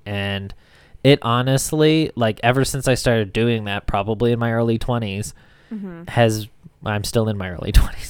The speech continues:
Speaker 1: but
Speaker 2: <laughs> Yeah, you're still in
Speaker 1: earlier
Speaker 2: your early twenties.
Speaker 1: in my twenties, from, like, twenty on,
Speaker 2: Yeah.
Speaker 1: I've started doing that, and I've noticed my quality of life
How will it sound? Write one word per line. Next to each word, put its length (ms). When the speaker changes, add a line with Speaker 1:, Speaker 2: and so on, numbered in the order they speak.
Speaker 1:
but 340
Speaker 2:
<laughs> 0
Yeah, 200
you're 140
still 240
in 80
Speaker 1:
earlier 40
Speaker 2:
your 180
early 260
twenties. 200
Speaker 1:
in 120
my 160
twenties, 320
from, 100
like, 160
twenty 380
on, 340
Speaker 2:
Yeah. 220
Speaker 1:
I've 220
started 380
doing 320
that, 360
and 140
I've 140
noticed 480
my 320
quality 580
of 120
life 520